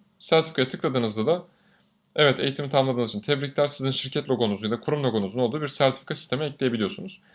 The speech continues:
Bunu oluşturmanızı öneririm ancak opsiyonel, zorunlu bir şey değil. Oluşturursanız daha, e, görünüş açısından daha güzel oluyor. E,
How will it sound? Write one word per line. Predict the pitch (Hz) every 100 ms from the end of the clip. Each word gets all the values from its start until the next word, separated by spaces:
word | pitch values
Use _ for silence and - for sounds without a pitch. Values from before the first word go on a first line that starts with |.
| -
Bunu | 214
oluşturmanızı | 202 160 - 131 143 147 -
öneririm | 185 147 151 170
ancak | 156 165 165
opsiyonel, | 170 - 113 82 -
zorunlu | 123 120 107 98
bir |
şey | - 147
değil. | 98 - _ _ - - _
Oluşturursanız | - 156 131 104 - 156 127
daha, | 135 143 131 110
e, | 101
görünüş | 101 120 123 -
açısından | - 123 135
daha | 120 107
güzel | 87 85
oluyor. | 85 - - - - - - - _ -
E, | 123 120 110